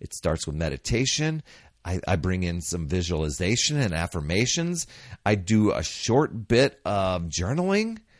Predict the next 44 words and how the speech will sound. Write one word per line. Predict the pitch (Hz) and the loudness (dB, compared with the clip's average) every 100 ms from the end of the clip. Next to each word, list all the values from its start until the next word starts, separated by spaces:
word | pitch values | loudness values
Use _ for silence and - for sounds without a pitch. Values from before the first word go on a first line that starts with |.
| _ _ _ _ | _ _ _ _
and | 110 107 110 | -4 -4 -2
some | - 92 87 95 | 0 2 2 4
reading. | 117 160 202 220 - - | 4 4 4 2 -6 -8
Never, | 117 127 113 87 95 - | -6 -4 -4 -6 -8 -8
never | 80 87 | -4 -2
stop | - - 78 85 82 | -4 -6 -10 -10 -10
learning | 73 67 65 65 - | -8 -8 -10 -12 -8
and | 85 73 | -8 -6
growing. | 71 65 67 73 _ _ | -6 -6 -10 -16 _ _
That's, | 82 82 - | -2 -2 -2
that's | 87 85 | -2 -2
a | 76 | -4
big | - 76 | -4 -4
one. | 67 67 - - - - _ - | -4 -8 -12 -20 -20 -20 _ 2
And | 131 | 6
I | 165 | 6
also | 202 214 190 | 6 4 4
exercise. | 156 - 87 - - - - _ - - | 4 2 -4 -6 -8 -14 -18 _ -20 -6
Uh, | - 101 101 | 2 2 4
so | - 117 113 - - - | 6 8 8 2 -10 2
I, | 104 | 2
I've | 87 107 98 | 4 0 4
dialed | 113 117 139 - | 6 8 6 4
in | 120 117 | 0 2
that | 110 - | 0 0
morning | 98 104 107 101 | 0 2 2 2
routine | 92 87 - 117 113 90 80 82 - _ | 2 0 -2 -2 0 0 0 -4 -8 _
where | - 139 | 0 4
it | |
used | 294 339 | 4 2
to | - | 0
be | 202 | 0
kind | 196 | 2
of | 147 | 0
scattered | - 120 123 110 | 2 4 6 6
all | 104 98 | 6 4
over | 101 90 | 2 0
the | 76 | -4
place | - 82 85 - | -4 0 0 0
and, | 82 78 | -4 -4
and | 90 85 | -2 2
really | 101 | 2
not | 90 90 80 | 2 0 -2
refined. | 80 98 95 90 | -4 -2 0 -2